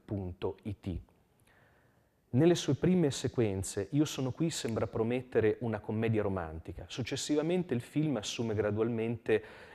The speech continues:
l'aspetto di una storia introspettiva dalla risonanza molto contemporanea. Come è nata questa idea? Il regista risponde: "L'impulso iniziale è stato innescato dal produttore Edward Veil,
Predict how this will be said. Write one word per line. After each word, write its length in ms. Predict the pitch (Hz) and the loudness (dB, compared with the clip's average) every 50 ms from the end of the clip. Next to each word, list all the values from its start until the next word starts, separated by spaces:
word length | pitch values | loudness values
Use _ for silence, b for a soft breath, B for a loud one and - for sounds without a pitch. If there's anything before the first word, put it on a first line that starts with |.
| B | B
l'aspetto 540 | B 110 110 - - - - 117 117 - - | B -4 -2 -2 -2 2 2 2 2 2 0
di 80 | 113 110 | 0 0
una 140 | 107 104 | 0 -2
storia 340 | 101 - - - 113 107 110 | -4 -4 0 2 2 2 2
introspettiva 800 | 104 101 - 107 104 - - - 113 - - - 151 123 104 98 | 0 -2 -2 -4 -6 -6 -6 -6 -8 -6 -2 -2 0 0 0 0
dalla 140 | 101 98 101 | 0 0 0
risonanza 760 | 104 104 - - - 104 107 110 107 110 104 - - 104 - - | -2 -4 -4 -6 -6 -4 -4 -2 -4 -4 -4 -4 -4 -4 -4 -4
molto 420 | 117 117 117 117 113 104 - 104 | -2 0 0 0 0 0 -2 -4
contemporanea. 840 | - - 101 95 - - 98 98 - 104 98 95 85 82 82 85 82 - B B B B B B B B | -4 -4 -6 -6 -4 -6 -6 -4 -2 -2 -2 -2 -2 -4 -8 -10 -10 -12 B B B B B B B B
Come 240 | - - 180 175 165 | 0 0 2 4 4
è 40 | 151 | 2
nata 420 | 135 117 98 85 80 - - 90 | 2 2 0 -2 -4 -8 -10 -8
questa 320 | - - 98 - - - | -8 -8 -8 -8 -6 -6
idea? 340 | 101 90 90 85 80 82 80 - _ _ _ b b b b b b b | -4 -4 -4 -4 -6 -6 -8 -10 _ _ _ b b b b b b b
Il 180 | b 127 135 139 | b -2 0 0
regista 600 | 143 127 107 104 90 87 - - - 101 98 - | 0 -2 -4 -4 -6 -6 -6 -6 -6 -6 -6 -6
risponde: 680 | - 107 113 107 - - - - 80 78 78 80 82 - - B B B B B B | -4 -4 -4 -4 -4 -6 -6 -6 -6 -6 -6 -8 -10 -12 -14 B B B B B B
"L'impulso 480 | B 120 127 127 - 156 170 156 - - | B 2 2 4 4 4 4 2 2 0
iniziale 520 | 127 123 127 - - - 156 160 165 135 | -2 -2 -2 -2 -2 0 0 2 2 0
è 40 | 110 | 0
stato 300 | - - - 120 110 - | -2 -2 -4 -2 -2 0
innescato 600 | 117 117 117 110 - - - - 139 147 139 - | -2 0 -2 -2 -4 -4 -2 -2 -2 -2 -2 -2
dal 160 | 113 104 98 | -2 -2 -2
produttore 580 | - - 104 107 110 - - 143 135 123 110 - | -2 0 0 0 0 -2 0 0 2 2 2 2
Edward 460 | - 135 127 120 117 110 107 104 101 | 2 2 2 4 4 4 4 4 2
Veil, 520 | 98 104 104 98 95 92 101 104 110 117 | 0 0 0 0 0 0 0 0 -2 -2